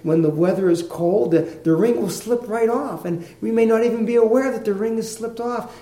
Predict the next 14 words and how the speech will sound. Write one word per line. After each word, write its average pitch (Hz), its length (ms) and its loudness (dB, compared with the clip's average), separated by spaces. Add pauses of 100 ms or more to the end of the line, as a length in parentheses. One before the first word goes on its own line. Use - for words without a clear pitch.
And 220 80 -6
that's 247 140 -4
the 294 100 -6
picture 285 400 -6
that 240 140 -2
the 214 80 -2
writer 233 240 -2
of 240 120 -4
Hebrews 294 340 -2
is 233 140 -6
going, 202 320 -4
is 180 280 -2
giving 175 280 -2
here. 170 340 0